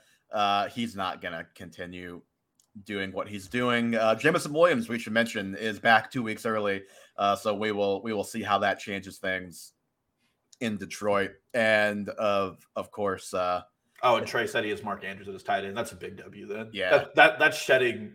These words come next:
Speaker 2: talent for better talent.
Speaker 1: Yeah, yeah, agreed. Uh, but yeah, we'll,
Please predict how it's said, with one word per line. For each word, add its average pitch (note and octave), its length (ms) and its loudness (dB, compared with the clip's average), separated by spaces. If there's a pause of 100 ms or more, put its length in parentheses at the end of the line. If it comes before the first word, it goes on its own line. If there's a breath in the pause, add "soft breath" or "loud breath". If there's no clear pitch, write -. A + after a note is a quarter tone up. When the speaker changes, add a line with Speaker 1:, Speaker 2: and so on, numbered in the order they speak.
Speaker 2:
talent G#2+ 380 -2
for G2+ 100 -6
better G2 240 -6
talent. G#2+ 380 -8 (260)
Speaker 1:
Yeah, F#2 260 -2 (300)
yeah, D#2+ 220 -10 (100)
agreed. G#2+ 380 2 (300 soft breath)
Uh, A2+ 220 10
but A#2 140 4
yeah, A2 140 8
we'll, A2+ 360 2